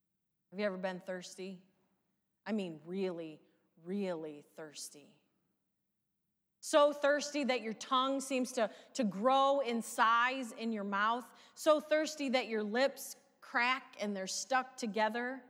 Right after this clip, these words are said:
You can't even muster up enough spit to bring any relief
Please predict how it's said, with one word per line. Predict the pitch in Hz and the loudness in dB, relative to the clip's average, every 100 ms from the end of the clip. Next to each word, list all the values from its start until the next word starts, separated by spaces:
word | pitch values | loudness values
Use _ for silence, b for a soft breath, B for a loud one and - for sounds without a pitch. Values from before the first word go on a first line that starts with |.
| _ b b b b | _ b b b b
You | 254 | -4
can't | - 349 339 302 | 0 2 2 2
even | 320 269 277 226 B B | 0 4 4 2 B B
muster | 220 269 311 - 294 285 | 2 2 2 -2 2 2
up | 240 247 | 2 0
enough | 254 240 233 | 0 0 -2
spit | - - - 269 - | -4 -10 2 2 2
to | - | -8
bring | 202 240 233 | -4 -2 -2
any | 226 262 285 | -2 0 0
relief | 233 233 220 277 277 | 0 0 0 0 0